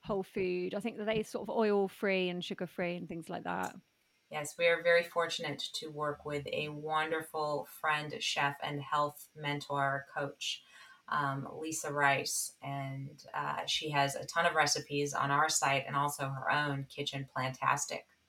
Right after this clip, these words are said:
Speaker 1: What are some of the things that people come to you with then? What are some of the, <clears throat> excuse me, the most sort of common problems that you think people are experiencing right now?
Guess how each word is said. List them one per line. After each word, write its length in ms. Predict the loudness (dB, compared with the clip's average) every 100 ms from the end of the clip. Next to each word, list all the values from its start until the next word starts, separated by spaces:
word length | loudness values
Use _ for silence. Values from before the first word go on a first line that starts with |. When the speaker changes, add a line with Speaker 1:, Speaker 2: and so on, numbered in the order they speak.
| _ _ -6
Speaker 1:
What 220 | 0 0
are 80 | 2
some 180 | 4 4
of 120 | 6
the 140 | 4
things 360 | 4 0 0 -2
that 100 | -4
people 200 | -4 -4
come 340 | -2 -2 -2
to 160 | -4 -4
you 200 | -2 -2
with 260 | -2 -4 -2
then? 300 | 0 0 -2
What 160 | -2
are 60 | -2
some 180 | 0 0
of 100 | 0
the, 180 | -2 -2 _ _
<clears throat> 200 | -6 -4
excuse 500 | 0 0 0 -8 -8
me, 160 | -4 -4
the 120 | 2
most 260 | 2 2 0
sort 120 | -2
of 80 | 0
common 500 | 2 2 2 0 -4 _ _ -20 -20 _ -6
problems 400 | -2 0 -2 -2
that 80 | -4
you 80 |
think 260 | -2 -4 -4
people 240 | -6 -2
are 40 | -4
experiencing 680 | -4 -2 0 0 -4 -6 -4
right 200 | -4 -2
now? 380 | -2 -2 -4